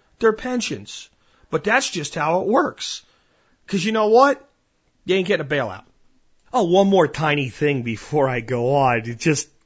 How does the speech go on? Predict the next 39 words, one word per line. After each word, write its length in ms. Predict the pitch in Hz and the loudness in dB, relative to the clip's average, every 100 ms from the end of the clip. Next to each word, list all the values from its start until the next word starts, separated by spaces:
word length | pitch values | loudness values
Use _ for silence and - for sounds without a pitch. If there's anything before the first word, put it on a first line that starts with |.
| _ - | _ -4
'cause, 440 | 156 131 120 - | -2 -2 -4 -14
you 140 | - 156 | -4 -2
know, 240 | 110 85 _ _ - | -2 -6 _ _ -18
you, 80 | 127 156 _ _ - | -18 -20 _ _ -18
you 80 | 135 | -4
gotta 260 | 165 151 | -4 -2
look 240 | 135 147 151 | -2 -4 -2
back 480 | 139 143 - _ - | 0 0 -2 _ -20
way 260 | 123 139 147 | -8 0 0
into 140 | 131 | 0
history 340 | 107 127 - 117 | -4 -6 -6 -8
like 160 | 107 | -6
a 80 | 101 | -6
week 240 | 107 131 123 | -4 -4 -6
ago. 320 | 101 95 73 _ _ - - - - - | -10 -12 -12 _ _ -20 -20 -20 -16 -4
When 140 | 143 | 0
I 80 | 143 | 0
told 480 | 135 139 170 185 151 | 0 2 4 4 2
you 140 | 139 | -2
about 220 | 123 117 | 0 0
how 260 | 113 135 139 | 2 2 2
the 100 | 123 | 0
new 240 | 123 156 | 0 -2
G 220 | 147 156 | -2 -6
D 160 | 147 147 | -6 -8
P 200 | 139 160 | -6 -4
numbers 440 | 147 147 143 117 | 0 0 0 -2
include 400 | 117 104 143 120 | -6 -6 -4 -4
promises 720 | - 123 117 143 147 165 160 139 | -6 -4 -2 0 -2 0 -2 -2
of 120 | 127 | -4
a 60 | 120 | -4
company 440 | 139 135 139 143 | -2 -2 -2 -4
to 80 | 117 | -4
pay 240 | - 127 | -4 -2
a 60 | 123 | -2
pension 400 | 135 127 127 127 | -4 -6 -6 -8
in 100 | 117 | -6
the 80 | 101 | -6
future, 600 | 117 135 135 175 170 | -4 -2 2 2 2